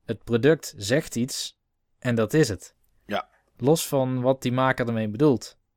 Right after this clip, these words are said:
Speaker 1: Dat kan gewoon ook een mismatch zijn. Dan
Speaker 2: Ja,
Speaker 1: heeft die
Speaker 2: nee,
Speaker 1: maker
Speaker 2: is
Speaker 1: zijn
Speaker 2: ook zo.
Speaker 1: product gewoon verkeerd gemaakt.
Speaker 2: Ja. Maar ja, ik vond dat wel, eh, ik vond dat wel komisch. Zoeken naar, eh, naar iets, eh,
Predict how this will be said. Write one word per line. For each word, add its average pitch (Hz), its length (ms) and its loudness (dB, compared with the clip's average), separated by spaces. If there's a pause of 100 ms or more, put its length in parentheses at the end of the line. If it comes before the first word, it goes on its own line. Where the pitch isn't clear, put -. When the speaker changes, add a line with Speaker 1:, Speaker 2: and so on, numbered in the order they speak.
Speaker 1:
Dat 127 160 -12
kan 117 240 2
gewoon 107 240 2
ook 107 140 -2
een 107 80 0
mismatch 139 440 0
zijn. 110 280 -2
Dan - 1040 -6
Speaker 2:
Ja, 190 140 12
Speaker 1:
heeft 156 120 10
die 120 100 0
Speaker 2:
nee, 113 100 4
Speaker 1:
maker 104 160 2
Speaker 2:
is 98 60 -4
Speaker 1:
zijn 107 120 -2
Speaker 2:
ook 92 60 -6
zo. 104 80 -2
Speaker 1:
product 120 220 0
gewoon 143 200 2
verkeerd 135 360 -4
gemaakt. 113 480 -4 (280)
Speaker 2:
Ja. 101 280 -2 (640)
Maar 135 120 8
ja, 139 140 12
ik 131 100 6
vond - 180 2
dat 143 140 6
wel, 135 340 8
eh, 117 60 4
ik 117 100 -4
vond 156 180 0
dat 135 140 2
wel 120 160 2
komisch. 98 500 -8
Zoeken 113 440 -4
naar, 95 340 0 (180)
eh, 92 60 -4
naar 92 120 -6
iets, 98 320 -8
eh, 92 120 -8